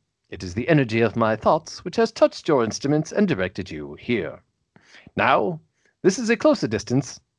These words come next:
I can speak to you at last. And now, sport.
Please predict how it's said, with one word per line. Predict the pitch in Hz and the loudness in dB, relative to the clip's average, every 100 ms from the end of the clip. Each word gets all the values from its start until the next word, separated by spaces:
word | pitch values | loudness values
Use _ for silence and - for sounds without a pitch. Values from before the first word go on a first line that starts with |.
| - | 0
I | 196 | 2
can | 180 | 2
speak | - 90 87 | 0 -10 -10
to | - | -8
you | 110 147 120 143 151 _ _ - | 0 0 0 -2 -10 _ _ -10
at | 87 71 - | -8 -8 -2
last. | 113 80 - - - _ _ _ - _ _ _ _ _ _ _ _ - | -2 -2 -6 -16 -20 _ _ _ -20 _ _ _ _ _ _ _ _ -16
And | 73 | -4
now, | 87 196 202 | 2 4 4
sport. | 101 - - 95 - - | 0 -4 -6 -6 -8 -18